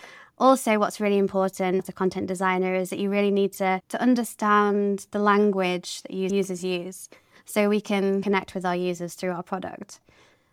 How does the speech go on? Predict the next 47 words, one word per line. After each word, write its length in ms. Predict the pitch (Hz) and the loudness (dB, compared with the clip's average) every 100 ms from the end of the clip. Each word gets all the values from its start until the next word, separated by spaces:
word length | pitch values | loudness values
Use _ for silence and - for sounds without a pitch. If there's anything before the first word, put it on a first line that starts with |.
| _ | _
I 140 | - 247 | 2 4
say 180 | 277 277 | 6 6
it's 80 | |
important 380 | 269 254 285 247 | 4 2 2 2
to 80 | 240 | 2
note 280 | 214 202 190 | 4 4 2
that 140 | 202 | -2
as 100 | 202 | -4
a 60 | 208 | -2
content 340 | 208 208 202 | 0 2 0
designer, 380 | 190 190 185 185 | -4 0 2 4
you 160 | 202 208 | 2 0
can 180 | - 208 | 0 2
write 200 | 196 180 | 2 2
the 40 | |
best 440 | 185 254 - - | 4 2 2 -14
copy 260 | - 214 202 | -8 -6 -2
in 120 | 185 | 2
the 80 | 180 | 2
world, 400 | 170 160 160 180 | 2 2 0 -4
but 120 | - 165 | -6 -6
if 200 | 196 - | -6 -6
the 120 | 196 | -6
design 500 | 190 190 202 202 202 | -2 2 6 6 4
and 100 | 185 | 2
the 60 | 190 | 0
function 380 | - 190 185 | 0 -2 -2
of 80 | 190 | -6
the 60 | 185 | -6
page 480 | 185 180 175 175 - - _ _ _ | -4 -2 -2 -6 -16 -20 _ _ _
doesn't 340 | 214 196 190 180 | -4 0 -2 -2
meet 140 | 170 | -4
the 80 | 175 | -2
needs 260 | 175 175 | -2 -4
of 120 | 175 170 | -6 -8
the 80 | |
user, 340 | 170 165 165 170 | -6 -6 -6 -6
then 160 | 175 | 0
you're 80 | 185 | 0
kind 240 | 180 208 202 | 0 2 2
of 220 | 185 - | 0 -4
wasting 300 | 180 - 180 | -8 -4 -4
your 100 | 170 | -4
time. 420 | - 170 151 160 - _ _ - | -2 -2 -2 -6 -10 _ _ -12
So 440 | - 202 202 202 - | 0 4 4 2 -6
therefore, 920 | 185 220 208 - 208 185 170 - - - | -4 2 2 0 -2 0 -2 -4 -10 -12
a 100 | 185 | -14